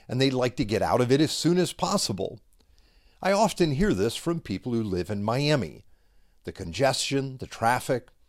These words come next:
the high cost of living, and the cultural, uh,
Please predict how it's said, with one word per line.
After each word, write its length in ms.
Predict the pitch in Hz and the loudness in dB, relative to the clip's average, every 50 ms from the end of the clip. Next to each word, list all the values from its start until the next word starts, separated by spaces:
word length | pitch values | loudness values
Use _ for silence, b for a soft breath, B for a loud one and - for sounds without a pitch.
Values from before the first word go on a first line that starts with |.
| _ _ | _ _
the 80 | - - | -12 -10
high 220 | - - 120 127 | -6 -6 -6 -6
cost 420 | 113 - 127 123 120 117 - - 110 | -4 0 2 2 2 2 -2 -4 -6
of 100 | 92 90 | -6 -4
living, 480 | 92 101 117 117 113 120 123 120 117 b b b b b b b b b b b b b | 0 2 2 2 2 0 -4 -4 -8 b b b b b b b b b b b b b
and 140 | 151 156 | 0 0
the 60 | 180 175 | 0 0
cultural, 720 | - - - 220 220 175 - - 175 139 123 104 101 90 b b b b b b b b b b - - _ - | -2 -2 2 2 2 2 0 -2 0 2 2 0 0 -4 b b b b b b b b b b -20 -20 _ -6
uh, 120 | - 107 | -4 -4